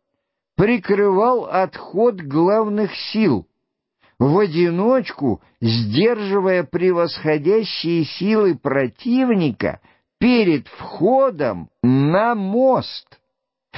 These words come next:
пока за его спиной другие солдаты этот мост разрушали,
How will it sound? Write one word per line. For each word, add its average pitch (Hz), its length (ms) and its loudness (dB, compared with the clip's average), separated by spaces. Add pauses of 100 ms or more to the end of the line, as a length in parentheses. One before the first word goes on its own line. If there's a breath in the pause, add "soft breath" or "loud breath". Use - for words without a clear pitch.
(160 loud breath)
пока 160 640 0
за 120 220 -2
его 139 280 2
спиной 120 460 0
другие 113 720 2
солдаты 220 880 0 (320 loud breath)
этот 151 500 0
мост 127 840 0 (380)
разрушали, 135 1080 0